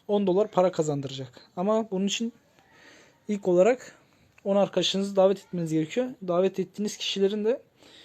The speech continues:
robotu aktif etmesi gerekiyor. Yoksa yani robotu vermiyor on kişi olsanız da hepsinin robotu aktif etmesi gerekiyor.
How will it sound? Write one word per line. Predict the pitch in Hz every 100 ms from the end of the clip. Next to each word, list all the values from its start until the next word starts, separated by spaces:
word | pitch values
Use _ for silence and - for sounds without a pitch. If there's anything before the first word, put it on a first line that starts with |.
| - _ _ _ _
robotu | 180 180 180 214
aktif | - 208
etmesi | 170 - 147 -
gerekiyor. | 147 - 151
Yoksa | 180 - 170 233 - _ _ _ _ _ _ _ _ _
yani | 180 156 156 156 165 - _ _ _ -
robotu | 165 165 165 190
vermiyor | 196 170 156
on |
kişi | 147 -
olsanız | 156 - 151 147
da | 202 262 _ _ _ -
hepsinin | 185 185 202 196
robotu | 175 160
aktif | 185 - 185
etmesi | 170 147 131 147
gerekiyor. | 135 120 202